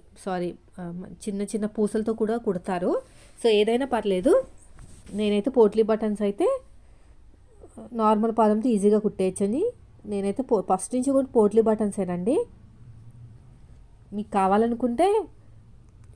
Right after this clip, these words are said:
దొరుకుతాయి షాపుల్లో రౌండ్గా ఉన్న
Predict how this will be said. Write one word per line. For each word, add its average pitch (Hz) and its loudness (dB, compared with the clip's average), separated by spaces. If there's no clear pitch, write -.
దొరుకుతాయి 226 4
షాపుల్లో 214 2
రౌండ్గా 196 2
ఉన్న 185 -4